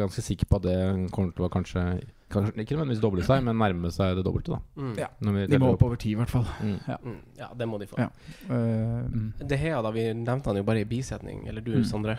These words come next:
Speaker 2: Eh, f-, det, altså, vi vet jo hva som bor der.
Speaker 3: Mm.
Speaker 2: Eh, også han hadde jo en sesong som var litt sånn skuffende ut ifra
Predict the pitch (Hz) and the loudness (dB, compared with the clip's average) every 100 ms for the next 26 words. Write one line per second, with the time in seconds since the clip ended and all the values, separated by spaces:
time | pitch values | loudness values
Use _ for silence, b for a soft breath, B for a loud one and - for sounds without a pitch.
0 | - 117 107 101 104 - - - _ _ | -4 -6 -6 -4 -6 -12 -20 -20 _ _
1 | - - 143 123 113 120 123 120 156 160 | -20 -14 -2 -2 0 -2 0 2 2 2
2 | 120 151 147 180 101 98 - 180 127 98 | 0 0 2 0 0 0 6 6 6 2
3 | - - - - 113 110 110 - - - | -4 -10 -10 -8 -6 -4 -6 -10 -14 -14
4 | - - - - 123 123 139 120 120 110 | -14 -16 -14 -10 -4 -2 -2 -2 0 -2
5 | 98 113 113 107 107 101 101 110 123 - | -2 -4 -4 -2 -4 -6 -6 -10 -12 -4
6 | 120 104 98 - 107 98 107 - B B | 0 0 -2 -4 -4 -4 -6 -10 B B
7 | B B - 165 - - 127 104 104 131 | B B -4 -4 -2 2 2 2 -4 -6
8 | 131 120 120 117 110 110 | -6 -4 -2 0 0 -2